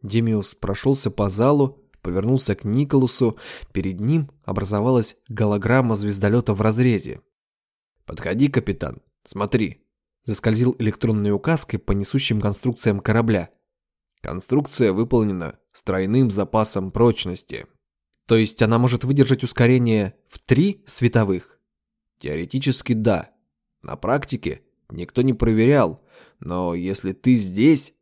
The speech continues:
значит, корпус где-то не выдержал". Николас показал ему корабль после выхода из вселенского катаклизма. Демиус внимательно осмотрел голограмму. "Нет, три не выдержит,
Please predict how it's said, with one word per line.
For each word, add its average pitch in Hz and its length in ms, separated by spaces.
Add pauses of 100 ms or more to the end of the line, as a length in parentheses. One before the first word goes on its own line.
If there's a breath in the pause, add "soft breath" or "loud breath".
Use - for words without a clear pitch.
(180)
значит, - 360
корпус 127 380
где-то 107 440 (120)
не 95 180
выдержал". 120 640 (800)
Николас 110 420
показал 123 460
ему 110 140
корабль 113 540
после 110 360
выхода 120 380
из 107 220
вселенского 113 640
катаклизма. 107 800 (400)
Демиус 101 480
внимательно 101 680
осмотрел 101 480
голограмму. 101 800 (520)
"Нет, 110 760
три 92 280
не 131 160
выдержит, 110 800